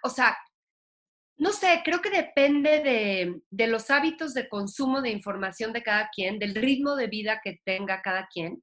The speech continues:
pero yo te diría que cualquier plataforma hay contenido increíble. Muchísima gente está con-, este, consumiendo solo video.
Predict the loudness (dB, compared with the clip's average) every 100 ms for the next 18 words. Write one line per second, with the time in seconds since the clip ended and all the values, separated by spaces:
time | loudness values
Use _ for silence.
0 | _ 0 2 -2 -6 -16 _ _ -8 -6
1 | -4 -4 -2 -2 -4 -18 -6 2 2 2
2 | 0 2 2 0 -4 0 -4 -4 -6 -4
3 | -2 0 0 -2 -2 -2 -4 -4 -4 -2
4 | -4 -4 -2 0 0 -2 -4 -4 -8 _
5 | _ _ _ _ -8 -4 -4 0 2 2
6 | 0 -4 -4 -4 -10 -12 -14 -10 -10 -8
7 | -10 -8 -6 -6 -8 -4 0 0 0 0
8 | 0 0